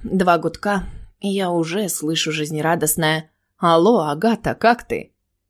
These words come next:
Сердце колет. Игорь вчера об этом не спросил. Ему не интересно.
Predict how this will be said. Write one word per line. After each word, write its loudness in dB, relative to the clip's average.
Сердце -2
колет. -8
Игорь 0
вчера 0
об 0
этом -2
не -6
спросил. -6
Ему 0
не -6
интересно. -12